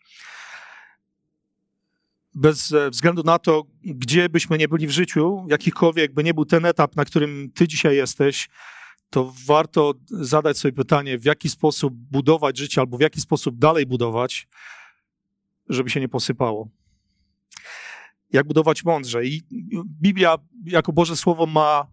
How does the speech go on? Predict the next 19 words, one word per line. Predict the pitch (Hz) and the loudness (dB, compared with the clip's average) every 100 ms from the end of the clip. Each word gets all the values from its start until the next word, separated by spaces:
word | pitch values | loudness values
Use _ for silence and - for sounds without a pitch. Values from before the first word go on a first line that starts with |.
| 143 | -10
wiele | 117 175 175 | 0 2 2
na | 160 | 0
ten | 160 151 | -2 0
temat | 151 151 | 0 0
do | 147 | -2
powiedzenia | 151 147 139 160 139 131 | -2 -2 0 0 0 -4
i | |
w | 143 | -4
różnych | 165 151 123 | -4 -4 -4
miejscach | 160 - 143 | -4 0 -2
można | 147 131 135 | -2 -6 -2
znaleźć | 147 139 127 | -2 -2 -6
odpowiedź | - 175 147 | -2 -2 0
na | 131 | -2
to | 131 | -2
pytanie, | 120 135 143 135 | -2 0 0 0
jak | 143 | -4
budować, | 135 139 151 127 120 | -2 0 0 0 -4
żeby, | 123 127 | -4 -4